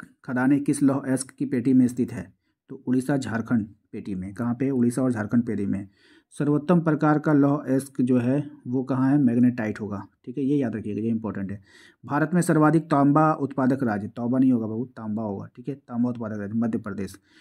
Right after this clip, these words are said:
निम्नलिखित में से कौन सा राज्य मैग्नीज के उत्पादन का सबसे बड़ा है? तो उड़ीसा। उड़ीसा में मैग्नीज सबसे ज़्यादा उत्पादन होता है। निम्नलिखित में से कौन सर्वोत्तम गुण वाला कठोर कोयला है? तो एंथ्रासाइट। एंथ्रासाइट जो अच्छा कोयला पाया जाता है, ठीक है ना।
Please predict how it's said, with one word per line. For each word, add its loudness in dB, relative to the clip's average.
निम्नलिखित 2
में 6
से 2
कौन 4
सा 2
राज्य 4
मैग्नीज 4
के 2
उत्पादन 2
का 2
सबसे 0
बड़ा 2
है? 2
तो 4
उड़ीसा। 4
उड़ीसा 2
में 8
मैग्नीज 4
सबसे -6
ज़्यादा 0
उत्पादन 0
होता 0
है। -10
निम्नलिखित 0
में 6
से 2
कौन 4
सर्वोत्तम 2
गुण 4
वाला 2
कठोर 0
कोयला 2
है? 0
तो -2
एंथ्रासाइट। 0
एंथ्रासाइट -2
जो 2
अच्छा -4
कोयला -2
पाया -6
जाता -8
है, -8
ठीक -2
है 2
ना। 2